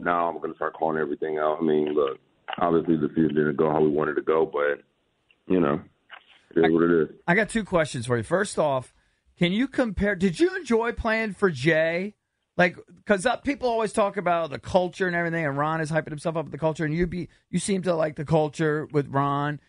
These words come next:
Speaker 2: Did you like the culture and, and, and everything with Jay's group?
Speaker 1: Yes, and so it's, when people talk about the culture, there's two different types of cultures.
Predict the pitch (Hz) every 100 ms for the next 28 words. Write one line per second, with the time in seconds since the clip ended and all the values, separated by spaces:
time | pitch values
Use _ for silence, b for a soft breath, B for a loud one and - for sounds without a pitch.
0 | _ 185 180 285 277 262 247 247 247 262
1 | 226 220 208 220 214 196 202 208 160 208
2 | 202 202 202 190 151 175 214 202 - 123
3 | - _ _ _ _ _ _ _ _ _
4 | _ _ _ _ _ 85 101 80 73 -
5 | 104 107 107 98 - 107 98 - 101 98
6 | 147 156 135 127 107 92 85 104 95 -
7 | 82 85 95 - 120 127 120 95 87 87
8 | 80 - - 76 - 69